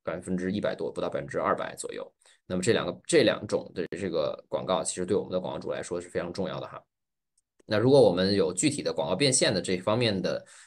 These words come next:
呃，问题呢，也可以去联系我们 AdMob 这边部门的，呃，同事，当然也可以通过我们去给咱们这个对接一下。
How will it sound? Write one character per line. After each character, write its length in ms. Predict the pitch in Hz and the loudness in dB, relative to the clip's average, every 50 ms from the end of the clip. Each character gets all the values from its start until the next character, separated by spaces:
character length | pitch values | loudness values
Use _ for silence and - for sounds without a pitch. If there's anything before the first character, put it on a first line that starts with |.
| _ - | _ -4
呃， 80 | - | 2
问 120 | 104 135 131 | 4 4 4
题 160 | - - 90 | 4 0 -2
呢， 80 | 87 82 | -4 -4
也 160 | 80 76 - | -4 -6 -6
可 160 | - - 101 | 0 0 2
以 300 | 98 95 90 92 90 64 | 2 2 0 -2 -2 -4
去 320 | - - - 98 90 90 | -4 -2 0 0 0 0
联 180 | - 82 82 87 | 0 -2 -2 -2
系 120 | 92 98 | -2 -2
我 100 | 98 80 | -2 -2
们 100 | 73 82 - | -4 -2 -2
AdMob 380 | 92 95 113 117 107 - - - - | 0 0 2 2 0 0 -2 -6 -10
这 80 | - - | -10 -6
边 160 | - 85 85 | -6 -6 -6
部 140 | - 90 85 | -6 -8 -8
门 180 | 76 69 73 | -8 -8 -6
的， 360 | - 78 73 65 - - 60 | -4 -4 -4 -4 -6 -8 -8
呃， 60 | - - | -10 -8
同 160 | - - 95 | -8 -6 -4
事， 280 | - - 107 - - - | 0 0 0 0 0 -6
当 120 | - 87 | -6 -6
然 40 | 85 | -6
也 80 | 80 - | -4 -4
可 60 | - | -6
以 40 | 82 | -6
通 120 | - 98 | -4 -2
过 80 | 87 92 78 | 0 0 0
我 120 | - - | -2 -4
们 200 | - 55 52 - | -8 -10 -12 -10
去 520 | - - - - 78 69 64 65 64 55 - | -10 -8 -8 -6 -6 -6 -6 -8 -8 -10 -10
给 80 | - - | -10 -8
咱 180 | - 78 73 69 | -8 -8 -8 -8
们 160 | 73 80 78 | -8 -10 -8
这 140 | 80 92 80 | -8 -8 -8
个 360 | - 62 62 53 50 50 - _ _ _ _ _ _ | -8 -8 -8 -8 -8 -10 -14 _ _ _ _ _ _
对 100 | - 95 | -4 -2
接 200 | 90 101 107 101 | 2 2 2 2
一 20 | |
下。 180 | 90 - 73 | 2 -2 -4